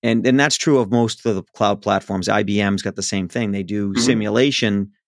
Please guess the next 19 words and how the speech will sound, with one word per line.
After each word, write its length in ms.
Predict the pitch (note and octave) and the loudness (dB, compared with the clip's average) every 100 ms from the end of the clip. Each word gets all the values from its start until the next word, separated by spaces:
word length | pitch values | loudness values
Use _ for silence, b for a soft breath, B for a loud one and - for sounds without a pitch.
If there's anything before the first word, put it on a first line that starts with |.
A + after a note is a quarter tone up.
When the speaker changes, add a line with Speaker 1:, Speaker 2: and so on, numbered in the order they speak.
| _ - | _ -6
Speaker 1:
You 80 | B2 | 0
can 140 | A#2+ | 0
submit 340 | - B2+ C3 | 0 0 0
the 80 | - | -2
calculations 640 | G#2 - A#2+ A2+ A#2 A2 G#2+ | -4 -2 -2 0 0 0 -2
to 60 | |
be 60 | G2+ | -2
done 160 | G#2+ G#2+ | -2 -2
as 120 | F#2 | -4
a 60 | |
simulation 800 | F#2+ G#2+ G2+ G2+ B2 B2 G2 F#2 - _ _ _ | -4 -2 -2 0 -2 -2 -4 -8 -12 _ _ _
or 160 | A#2+ A#2+ | 0 2
to 80 | A2 | 0
be 100 | G#2 | 0
done 220 | G#2 G2+ | -2 -2
on 100 | G2+ | -2
an 80 | G2 | -4
actual 380 | G2 - G2 | -6 -6 -10
quantum 560 | - G2+ F#2 G2 F2+ | -8 -6 -6 -6 -8